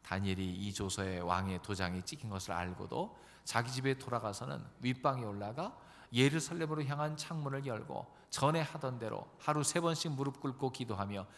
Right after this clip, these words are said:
그의 하나님께 감사하였더라. 다니엘의 행동은 어떻습니까? 그 행동이 어떤 결과를 가져올지를 알고 있습니다. 법을 어겼다고 자기를 노리는 자들이 지켜보고 있는 것도 알고 있습니다.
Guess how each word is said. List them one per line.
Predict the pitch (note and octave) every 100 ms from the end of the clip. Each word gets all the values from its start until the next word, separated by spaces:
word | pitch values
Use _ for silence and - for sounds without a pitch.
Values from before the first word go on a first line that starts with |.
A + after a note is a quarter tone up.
| -
그의 | - C#3+
하나님께 | C#3 D#3+ D#3 D#3 F3 G3 - - -
감사하였더라. | - F#2 F#2 F2+ G2 G2+ - A2 D#2+ E2 E2+ E2 - - - - - - - - - -
다니엘의 | - B2+ B2+ A2+
행동은 | B2 A2+ G#2+
어떻습니까? | G#2 G#2 - A2 A2 - E3 - - - -
그 | - E3+ F3+
행동이 | D3+ A#3 G#3 F#3 F#3 -
어떤 | D3 - G#3+ G3
결과를 | - C#3+ D3 C#3+
가져올지를 | - B2 C3+ B2 C3 A2
알고 | A2+ A#2
있습니다. | C3+ - - A2 A2 A2+ - _ _
법을 | - C#3 E3+
어겼다고 | - A#2+ B2 B2 C#3 G3+ - -
자기를 | - C3 C3 C3+
노리는 | B2 A#2+ C#3 B2+
자들이 | A#2 G#2+ B2+
지켜보고 | A#2 D#3 D#3 D3+ C3+ C3
있는 | B2
것도 | A#2 -
알고 | A2 A2 A2+
있습니다. | G#2+ G#2+ A2 A#2 -